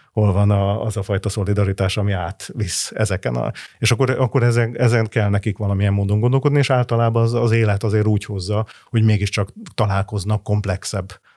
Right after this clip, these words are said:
történetekkel, mint ezek a bináris konstrukciók, amikkel élnek. Tehát, hogy, hogy, hogy mit csinálsz azzal a előadóval, akit meghívtunk, aki egy herszoni zsidó hátterű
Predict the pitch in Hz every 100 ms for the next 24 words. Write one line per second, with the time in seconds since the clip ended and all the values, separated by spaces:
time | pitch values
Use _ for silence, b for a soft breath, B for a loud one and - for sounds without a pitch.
0 | b 101 - 95 98 104 - 110 98 98
1 | 98 98 98 95 101 92 90 92 90 -
2 | - - 98 - 92 - 95 90 95 95
3 | 95 95 92 92 92 95 - 98 113 101
4 | 120 104 110 104 107 117 - 98 95 98
5 | 101 92 95 92 101 101 107 104 101 98
6 | 104 98 101 98 - 98 98 - 95 -
7 | 101 101 98 95 95 101 98 90 92 95
8 | 98 98 90 87 87 90 92 98 85 -
9 | 92 95